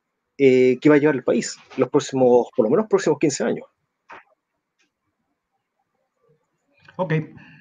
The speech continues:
Speaker 2: Mm.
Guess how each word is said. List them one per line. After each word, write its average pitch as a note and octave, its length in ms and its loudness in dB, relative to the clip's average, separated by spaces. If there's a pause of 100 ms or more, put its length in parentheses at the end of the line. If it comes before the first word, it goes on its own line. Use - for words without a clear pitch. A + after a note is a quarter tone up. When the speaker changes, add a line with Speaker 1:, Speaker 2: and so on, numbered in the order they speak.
(1800)
Speaker 2:
Mm. A2 460 -2